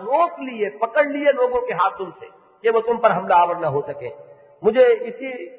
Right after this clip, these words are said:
میرا رجحان اسی طرف ہے، لیکن ایک رائے یہ بھی ہے کہ خیبر کی طرف اشارہ ہے کہ وہاں بھی جیسے کہ یہود کے ہاتھوں کو کسی غیبی قوت نے باندھ لیا تھا۔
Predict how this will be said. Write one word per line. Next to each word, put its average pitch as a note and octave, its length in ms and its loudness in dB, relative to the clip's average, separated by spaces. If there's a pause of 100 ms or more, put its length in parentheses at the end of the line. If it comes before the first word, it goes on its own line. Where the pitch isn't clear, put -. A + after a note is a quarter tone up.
(160)
میرا G#3 260 4
رجحان F#3+ 360 0
اسی G3 200 -6
طرف B3 300 0
ہے، C4 60 6
لیکن A3 280 -4
ایک G3+ 140 -6
رائے G3+ 280 2
یہ A#3+ 60 4
بھی A#3+ 200 -6
ہے E3 120 0 (680)
کہ A3 100 2 (100)
خیبر C#4 380 4
کی C#4 140 -12
طرف A#3+ 200 -4
اشارہ G#3 420 2
ہے G#3 160 4
کہ G#3 140 -2
وہاں A3+ 220 4
بھی F#3+ 160 -10 (480)
جیسے B3 340 4
کہ B3 360 2
یہود A3+ 440 -2
کے B3 160 2
ہاتھوں A3+ 360 2
کو B3 140 0
کسی A#3 320 -12
غیبی A3 260 0
قوت G#3 380 -6
نے G#3 140 -4
باندھ E3+ 260 0
لیا D#3 240 -2
تھا۔ C3 160 -4